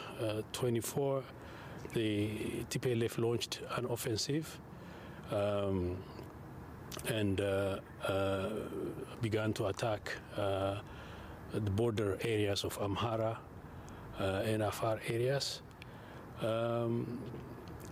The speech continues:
well, uh, I should say that the Ethiopian government had been committed, uh, to the resolution of the conflict, uh, through peaceful means.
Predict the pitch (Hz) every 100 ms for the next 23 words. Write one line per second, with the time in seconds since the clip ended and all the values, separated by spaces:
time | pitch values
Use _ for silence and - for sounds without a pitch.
0 | - - 123 110 120 135 143 139 - 127
1 | 110 107 104 101 113 107 113 - 127 117
2 | 117 117 117 135 107 101 - - 107 98
3 | 107 107 101 113 113 120 120 - - -
4 | - - - - - - - 101 92 98
5 | 101 98 98 - - - 104 120 139 127
6 | - - - - 101 92 92 95 101 -
7 | - - - - - - 104 98 92 95
8 | 98 - 101 - 95 110 104 - 117 -
9 | - - - - 92 92 90 98 98 -
10 | - - 107 - 104 95 92 98 - -
11 | 104 104 - 117 - 101 101 127 147 -